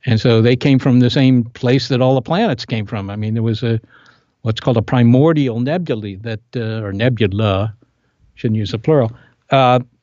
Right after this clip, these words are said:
that formed the sun and the planets and lots of small things, too. In fact, the planets were probably formed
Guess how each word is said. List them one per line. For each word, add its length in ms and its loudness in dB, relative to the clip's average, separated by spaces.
that 180 0
formed 300 0
the 80 0
sun 360 0
and 120 0
the 80 -2
planets 540 -2
and 180 -2
lots 260 0
of 180 2
small 320 2
things, 340 -6
too. 320 -2
In 140 -8
fact, 240 -4
the 80 -8
planets 360 0
were 80 -2
probably 520 2
formed 420 0